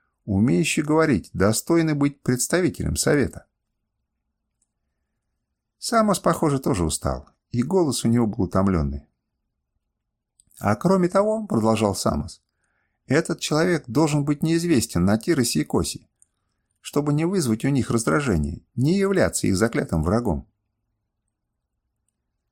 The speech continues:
Сонливость тут же оставила меня. Я все понял. «Да, Самос вовсе не глуп», усмехнулся я. «Он, имеющий такой вес в Совете, мог без проблем освободиться от моего присутствия, назначив меня послом».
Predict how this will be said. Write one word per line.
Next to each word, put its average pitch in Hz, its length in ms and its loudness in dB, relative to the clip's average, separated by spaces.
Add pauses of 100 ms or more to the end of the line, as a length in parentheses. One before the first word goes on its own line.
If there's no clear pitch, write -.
(500)
Сонливость 190 580 -2
тут 170 140 -4
же 127 80 2
оставила 101 400 0
меня. 80 400 0 (680)
Я 113 200 0
все 175 220 -2
понял. 87 340 -4 (1600)
«Да, 120 560 0 (260)
Самос 110 500 2
вовсе 135 280 0
не 160 100 0
глуп», 156 240 0
усмехнулся 90 600 -2
я. 71 180 -2 (1120)
«Он, 147 320 2
имеющий 123 420 0
такой 120 280 0
вес 123 200 2
в - 40 -2
Совете, 113 460 0
мог 131 300 2
без 120 180 -2
проблем 123 420 0
освободиться 123 600 -2
от 107 100 -2
моего 113 260 2
присутствия, - 540 -4
назначив 139 680 0
меня 131 240 0
послом». - 440 -4